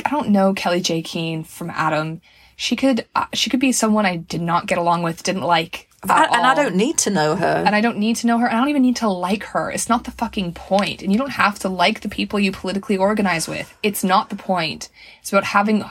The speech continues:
Speaker 1: bigger principles and ethics. And I think there's a serious lack of that. And people go, "Eh, she's not a nice person." I don't care. First of all, I don't think that's true. But secondly, it's,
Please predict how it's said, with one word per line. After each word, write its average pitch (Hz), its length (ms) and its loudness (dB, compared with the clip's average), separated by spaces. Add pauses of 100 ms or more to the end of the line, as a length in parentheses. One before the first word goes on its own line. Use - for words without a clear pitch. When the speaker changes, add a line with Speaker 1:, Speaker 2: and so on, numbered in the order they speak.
(320)
Speaker 1:
bigger 190 280 2
principles 180 920 -4 (460)
and 165 300 0
ethics. - 800 -6 (580)
And 170 260 2
I - 80 -2
think 196 300 -2
there's 185 140 -4
a 175 60 -4
serious 185 720 -2
lack 165 280 2
of 190 120 -6
that. 214 220 4
And 185 200 -4
people 190 180 -4
go, 180 220 -2
"Eh, 294 200 0
she's 294 220 2
not 277 120 0
a 233 60 2
nice 214 260 2
person." 196 500 -2 (560)
I - 120 -20
don't 269 220 -6
care. - 360 0
First - 260 0
of - 60 2
all, 202 100 6
I 175 100 4
don't 180 200 0
think 165 140 -8
that's 156 180 -8
true. 180 420 -2 (300)
But 220 100 -6
secondly, 240 360 2
it's, - 300 -2